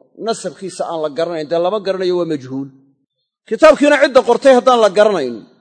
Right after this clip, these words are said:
dee wuxuu noqonayaa kitaab majhuul ah. Laguma kalsoonaanayo waxa ku sugan.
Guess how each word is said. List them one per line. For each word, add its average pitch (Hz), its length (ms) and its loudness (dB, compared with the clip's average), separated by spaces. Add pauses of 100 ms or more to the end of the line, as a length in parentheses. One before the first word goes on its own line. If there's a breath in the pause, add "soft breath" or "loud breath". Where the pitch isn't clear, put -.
(160)
dee 208 60 2
wuxuu 202 180 0
noqonayaa 214 360 -2
kitaab 196 240 -4
majhuul 156 440 -8
ah. - 120 -20 (360)
Laguma 196 300 -2
kalsoonaanayo 175 720 -6
waxa 147 160 -10
ku 143 60 -16
sugan. 104 280 -16